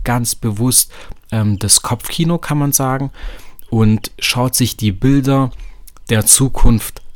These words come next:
an. Also gepaart mit Intention und Emotion und das eben möglichst stark. Das ist einfach für den Körper eine wahnsinnig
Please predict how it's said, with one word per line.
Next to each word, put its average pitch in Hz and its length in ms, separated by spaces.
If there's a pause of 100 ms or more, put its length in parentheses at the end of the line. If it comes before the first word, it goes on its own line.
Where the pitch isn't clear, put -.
(140)
an. 98 300 (440)
Also 101 380
gepaart 110 720
mit 107 400 (200)
Intention 123 720 (340)
und 113 220
Emotion 120 560
und - 160
das 107 200
eben 104 260
möglichst 104 500
stark. 87 460 (760)
Das - 240
ist 107 160
einfach 107 760
für - 320
den 101 480 (240)
Körper 127 480
eine 104 280
wahnsinnig 101 680